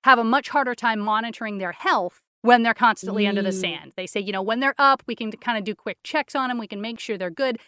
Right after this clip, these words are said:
Speaker 1: We promise this isn't just bad for business, you know, we care about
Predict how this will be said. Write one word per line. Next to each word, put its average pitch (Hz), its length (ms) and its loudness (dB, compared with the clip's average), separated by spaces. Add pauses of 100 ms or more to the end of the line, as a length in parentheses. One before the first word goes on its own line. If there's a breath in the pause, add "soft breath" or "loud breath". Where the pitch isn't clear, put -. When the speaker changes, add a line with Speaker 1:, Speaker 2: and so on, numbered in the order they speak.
(200)
Speaker 1:
We 302 100 4
promise 339 560 2
this 277 200 -4
isn't 240 240 -6
just - 440 -4
bad 226 180 2
for 208 80 -2
business, 254 500 0
you 254 80 -4
know, 202 80 -2
we 208 120 -6
care 214 240 0
about 180 360 -2